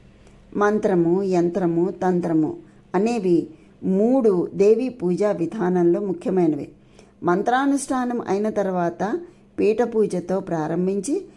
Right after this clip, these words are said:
షోడశోపచారాలతో దేవిని ఆరాధించి సహస్రనామావళితో అష్టోత్తర శతనామాలతో పూజించి ధూప దీప నైవేద్యాలను తాంబూల నీరాజనాలను సమర్పించి యథాశక్తిగా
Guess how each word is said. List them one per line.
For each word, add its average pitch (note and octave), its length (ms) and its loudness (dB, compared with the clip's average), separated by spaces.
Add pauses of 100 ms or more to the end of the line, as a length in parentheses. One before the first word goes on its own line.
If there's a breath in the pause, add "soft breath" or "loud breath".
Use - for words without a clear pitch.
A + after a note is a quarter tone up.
(180 loud breath)
షోడశోపచారాలతో G#3+ 1400 -2
దేవిని E3 520 -2
ఆరాధించి F3+ 760 -2 (320 loud breath)
సహస్రనామావళితో G3 1500 -2 (380 loud breath)
అష్టోత్తర A3 540 0
శతనామాలతో G3 960 -2
పూజించి F3+ 720 -4 (360 loud breath)
ధూప A3+ 420 2
దీప G3+ 360 -2
నైవేద్యాలను F3 1080 0 (420 loud breath)
తాంబూల B3 480 2
నీరాజనాలను F#3+ 960 0
సమర్పించి G3 800 -4 (360 loud breath)
యథాశక్తిగా G3 960 -2